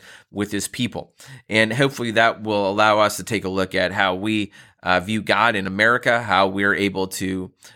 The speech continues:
uh, live that vibrant life of worship, and maybe, uh, see where, where we are in our own relationships with God. So those six questions that we see are, are ones that, uh, one, how has God loved us?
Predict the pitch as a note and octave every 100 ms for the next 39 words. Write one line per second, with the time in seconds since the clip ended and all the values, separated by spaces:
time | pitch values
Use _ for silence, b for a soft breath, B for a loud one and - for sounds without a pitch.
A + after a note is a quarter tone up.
0 | B - F#2 F#2 F2+ C#2+ G2 G#2 G#2 G2+
1 | F#2+ G2 G2+ G2+ F#2 G2 F#2 F#2 A2 A#2
2 | D3+ C#3 - A#2 A#2 C3+ C#3 C3+ C3+ B
3 | B - A#2+ A#2+ A#2 F#2+ - _ _ _
4 | _ _ _ _ - - D#3 C3 G#2+ A2+
5 | G#2+ G#2 F#2+ G#2 A2+ A2 A2 G#2+ F2+ F#2+
6 | G#2 G#2+ F#2+ E2+ E2 D#2+ - D#2 - C#2
7 | - G1+ - B B B - F#3+ G3+ -
8 | - - G#3 G3+ E3+ C#3 C3+ B2+ A2+ -
9 | A#3+ D3+ C3+ B B C3 C#3+ D3 - D3
10 | D3 D#3+ E3 E3 C#3+ D3+ C#3+ C3+ - A#2
11 | A2 G2+ b b - C3+ D3+ G3+ - -
12 | C3+ D3+ D3 D3 C#3 D3+ A#2 G#2 G2+ F2
13 | - -